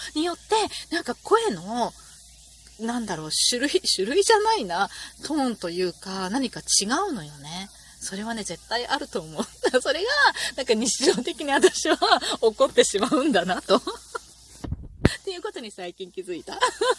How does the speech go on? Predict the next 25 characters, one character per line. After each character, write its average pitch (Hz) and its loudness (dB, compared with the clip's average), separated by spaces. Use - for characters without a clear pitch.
<laughs> - -8
で、 240 0
大 311 8
五 233 4
郎 208 2
さ 190 0
ん 175 -6
の 226 6
お 220 4
便 269 8
り 220 2
の 185 0
お 208 0
返 254 0
事 190 0
に 160 -6
全 277 -2
然 349 6
な 339 4
っ - -4
て 311 -2
な 247 0
い - -2
け 196 0
ど。 220 0